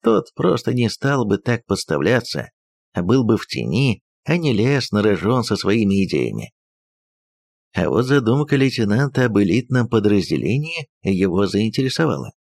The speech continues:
Им самим такое подразделение не помешает, вот только где его взять? А если припахать этого лейтенанта?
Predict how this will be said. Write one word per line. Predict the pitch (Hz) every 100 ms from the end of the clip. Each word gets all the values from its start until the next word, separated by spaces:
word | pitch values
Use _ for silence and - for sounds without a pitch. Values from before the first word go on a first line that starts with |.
| _ _ _ _ -
Им | 104 107
самим | - 85 67 123 120
такое | 101 - 110
подразделение | 98 92 98 87 73 107 127 117
не | 113 113
помешает, | 117 113 120 - 60 - _ _ _ -
вот | 113 113
только | 123 110 107
где | 92 98
его | 107 101
взять? | 90 135 120 - _ _ _ _ _ _ -
А |
если | 87 104 - 98
припахать | 92 95 95 92 92 82
этого | 87 71
лейтенанта? | 67 67 76 67 58 123